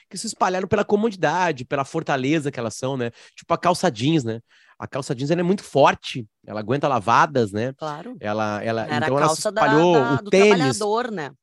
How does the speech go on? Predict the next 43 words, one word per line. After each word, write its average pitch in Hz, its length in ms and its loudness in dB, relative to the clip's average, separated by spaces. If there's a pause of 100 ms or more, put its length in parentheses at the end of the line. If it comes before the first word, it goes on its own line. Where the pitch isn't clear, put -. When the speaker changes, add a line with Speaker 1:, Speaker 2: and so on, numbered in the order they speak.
(240)
Speaker 1:
o 107 40 -14
tênis, 135 420 -2
o - 20 -10
sapato, 127 720 -2 (240)
são 123 120 -14
muito 135 180 -10
mais 147 140 -2
confortáveis 131 560 -2
do 113 80 -10
que - 80 -6
andar 113 160 -2
de - 160 -12
co-, 117 160 -4
de, 107 260 -6
de 98 100 -14
pés 110 300 0
descalços, 117 640 -2
né? 107 60 -6 (220)
A - 40 -14
Speaker 2:
Mas 131 80 -6
Speaker 1:
camiseta 175 460 0
Speaker 2:
tu 220 40 -6
Speaker 1:
é - 20 -2
uma, 160 100 -2
Speaker 2:
tá - 40 2
Speaker 1:
é - 60 0
Speaker 2:
falando, 247 240 2
Speaker 1:
uma, - 100 -6 (560)
não, 143 140 2
eu 127 120 2
tô - 20 0
Speaker 2:
tu - 20 -14
tá 156 80 0
Speaker 1:
falando 165 160 4
Speaker 2:
falando 214 140 0
Speaker 1:
que 185 40 -2
Speaker 2:
especificamente 226 1000 -4 (200)
de, 170 360 -18
de 185 140 -10
como 247 420 0
ele 247 120 0
se 208 140 -10
veste? 185 600 -6